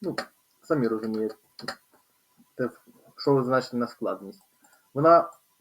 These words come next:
позначає нам, що ось цей кусок коду відноситься до цієї умови. Для вкладності можна, ну, використовується пробіл.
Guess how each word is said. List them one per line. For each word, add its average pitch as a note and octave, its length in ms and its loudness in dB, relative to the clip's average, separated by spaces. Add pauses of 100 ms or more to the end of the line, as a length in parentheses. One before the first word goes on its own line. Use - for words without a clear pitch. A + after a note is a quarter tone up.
(120)
позначає C#3 540 4
нам, A#2+ 280 0 (480)
що C3 400 2
ось - 340 -6
цей A#2 320 4 (640)
кусок - 440 -4
коду G#3 340 2
відноситься D3 680 0
до B2+ 380 0
цієї B2 500 -4
умови. G#2+ 540 -10 (2750)
Для - 120 -2
вкладності A#3 560 2
можна, F3+ 420 0
ну, E3+ 120 -2
використовується D3 640 4
пробіл. B2+ 440 -4